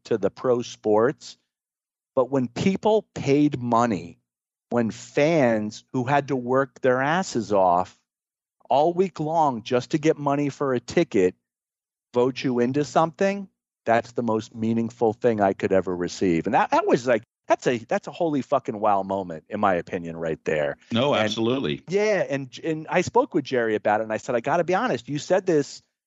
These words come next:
Speaker 1: three years ago. Th-, this, this has not left me. Like, that stayed with me. That was so impactful on me." And he said, he goes, "I gotta be honest, I meant it." He goes, "You know,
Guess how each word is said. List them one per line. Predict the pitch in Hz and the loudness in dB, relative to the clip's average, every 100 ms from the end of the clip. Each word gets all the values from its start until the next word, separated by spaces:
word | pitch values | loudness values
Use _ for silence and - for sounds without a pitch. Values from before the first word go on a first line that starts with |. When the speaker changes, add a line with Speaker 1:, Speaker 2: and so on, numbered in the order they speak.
| _ - | _ -12
Speaker 1:
three | 151 190 | -2 0
years | 185 165 202 220 | 2 2 2 0
ago. | 156 123 107 104 107 | -2 2 2 2 0
Th-, | 160 | -2
this, | 147 170 - | 0 -4 -4
this | - 185 | -2 0
has | 233 - | 0 0
not | 185 165 | 0 2
left | 147 190 - | 2 0 -2
me. | 113 | -2
Like, | 104 101 | 0 0
that | - 160 | -2 -6
stayed | - - 185 185 220 | -8 -6 2 2 2
with | 196 139 139 | 0 0 0
me. | 113 110 _ - | -2 -2 _ -4
That | 240 | 2
was | 226 - | 2 0
so | - - 226 220 | -6 -2 2 2
impactful | 220 208 196 185 190 - 143 120 | 2 0 0 2 0 -2 2 2
on | 104 98 | 2 -2
me." | 90 82 80 _ _ _ _ - | -4 -8 -10 _ _ _ _ -6
And | 113 | -4
he | 113 | -4
said, | 104 123 110 | 0 2 4
he | |
goes, | 110 117 104 | 4 2 2
"I | 110 | 0
gotta | 123 127 | 2 0
be | 127 | 0
honest, | 143 196 135 | -2 -4 -2
I | 120 | -2
meant | 120 143 123 | 0 -2 -4
it." | 113 | -6
He | |
goes, | 101 98 - _ - | -2 -4 -6 _ -2
"You | 127 | 2
know, | 117 | 2